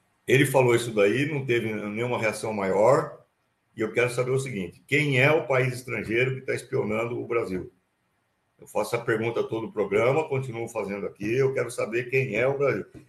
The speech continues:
E eu tenho dois candidatos, eu já falei várias vezes aqui e continuo repetindo. Estados Unidos, que já foi pego no flagra espionando as correspondências do Lula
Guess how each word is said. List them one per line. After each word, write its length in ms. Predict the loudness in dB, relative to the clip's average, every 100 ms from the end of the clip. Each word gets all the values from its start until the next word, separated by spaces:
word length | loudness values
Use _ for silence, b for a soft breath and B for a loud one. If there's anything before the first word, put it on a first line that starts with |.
| _
E 80 | 2
eu 160 | 2 4
tenho 220 | -2 4
dois 240 | 4 4
candidatos, 560 | 0 -4 2 2 2 -4
eu 80 | -4
já 100 | -2
falei 320 | 0 0 0
várias 340 | 0 0 0
vezes 180 | -2 -4
aqui 240 | -6 -4
e 100 | -6
continuo 260 | -6 -10 -6
repetindo. 400 | -6 -8 -16 -20 _ _ _ _ _ _ _
Estados 360 | -4 0 0 -2
Unidos, 800 | -6 0 2 2 0 -8 -18 _ _ _ _ _ -10
que 100 | 0
já 160 | 0
foi 200 | 0 -2
pego 280 | 0 -2 0
no 140 | -8
flagra 520 | -4 0 2 2 -2 -6
espionando 680 | -10 -2 0 2 -2 -2
as 80 | -6
correspondências 680 | -2 -2 -2 -2 -4 -4 -8
do 120 | -8
Lula 520 | -6 -2 0 -2 -4